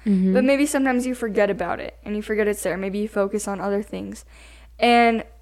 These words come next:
Speaker 2: the plant starts dying. And so you're like, "Okay, what do I need to do to fix this?" You research, you get help, and you're like,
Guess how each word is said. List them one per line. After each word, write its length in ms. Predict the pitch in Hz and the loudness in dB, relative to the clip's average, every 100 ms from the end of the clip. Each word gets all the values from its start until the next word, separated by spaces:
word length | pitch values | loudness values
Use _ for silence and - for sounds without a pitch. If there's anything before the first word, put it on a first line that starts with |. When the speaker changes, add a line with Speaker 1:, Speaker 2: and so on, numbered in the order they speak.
| - | -2
Speaker 2:
the 160 | 226 | 0
plant 500 | 226 - 233 226 220 | 0 -4 0 0 0
starts 320 | 240 220 208 208 | -2 0 0 -2
dying. 680 | 202 196 214 196 156 - - - - | 0 2 0 -2 -8 -10 -16 -20 -10
And 160 | 208 214 | -6 -2
so 200 | 220 214 | 2 2
you're 160 | 220 | 2
like, 300 | 214 196 196 - - - - _ - - | 2 0 -2 -18 -20 -20 -20 _ -20 0
"Okay, 200 | 233 240 | 2 6
what 140 | 233 214 | 6 6
do 80 | 220 | 4
I 40 | |
need 100 | 214 | 2
to 100 | 202 | 0
do 120 | 190 196 | 2 2
to 60 | |
fix 320 | 185 208 214 - | 2 -2 0 0
this?" 260 | 202 214 | -2 -2
You 100 | 185 | -6
research, 800 | 180 202 208 202 190 190 185 - - - | -4 -4 -4 -4 -2 -2 -4 -16 -20 -12
you 100 | 202 | -6
get 220 | 202 208 - | 0 0 2
help, 320 | 202 196 196 | 2 2 2
and 120 | 196 | -4
you're 140 | 190 190 | -4 -4
like, 300 | 180 185 | -4 -4